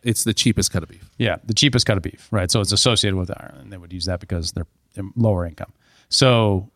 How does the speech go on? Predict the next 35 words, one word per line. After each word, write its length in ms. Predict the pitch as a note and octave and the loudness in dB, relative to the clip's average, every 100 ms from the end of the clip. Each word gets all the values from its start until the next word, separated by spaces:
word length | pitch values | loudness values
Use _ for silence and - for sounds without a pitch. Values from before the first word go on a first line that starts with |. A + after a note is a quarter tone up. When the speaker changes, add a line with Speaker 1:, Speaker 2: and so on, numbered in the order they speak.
| _ | _
Speaker 2:
what 220 | - B2 G#2 | 0 2 4
happened 360 | C#3+ D3+ A2 | 2 2 2
is 140 | G2+ F#2 | 2 0
you 140 | G2 | 2
have 200 | A2+ G#2+ | 2 2
these 140 | F#2+ | 0
ghettos 580 | - D#3+ D3 F#2 F#2+ - | 2 4 4 2 0 -4
in 360 | - G2+ F#2+ G2 | 0 0 0 -4
the 100 | A#2+ | -2
East 160 | G2+ - | -2 0
Coast 360 | F#2 F2+ - _ _ _ - | 0 0 -4 _ _ _ -2
that 400 | G#2+ G2 F#2+ A2 | 0 2 2 0
were 220 | G#2+ F#2+ | 0 0
full 260 | - F2+ | 0 4
Speaker 1:
New 60 | A#2 | 6
York 140 | G#2 | 6
Speaker 2:
of 80 | G2 | 4
Speaker 1:
City. 260 | - F#2+ C#2 - _ - _ - | 2 0 -2 -10 _ -20 _ -8
Speaker 2:
What's 140 | A#2+ | -2
that? 220 | C#3 F#3 | -2 0
Speaker 1:
New 140 | B2 A2 | 2 4
York 220 | F#2+ F#2 | 4 2
City. 100 | C3 | 4
Speaker 2:
New 40 | |
York 80 | C3+ | 4
City 160 | - A2+ | 4 2
specifically, 400 | G#2 G2+ F#2 F2+ - _ - G#2 | 2 0 -2 -4 -8 _ -12 0
that 420 | B2 A2 G#2 - _ C3+ G2+ _ | 4 4 2 -2 _ -16 -16 _
would 300 | C3 A#2 A2+ | 2 4 4
ha-, 100 | G#2 - _ D#3 A2 | 2 -2 _ -18 -16
fill 360 | - - C#3+ B2+ | -2 4 6 6
up 300 | C3+ A2+ A2 | 6 4 2
with 220 | G#2+ G#2 | 0 2
immigrants, 600 | B2+ A#2+ G2+ A#2 - - - _ | 4 4 2 0 0 -6 -10 _
Jews, 540 | - G#2 G2+ D#3 - | 2 4 4 2 -2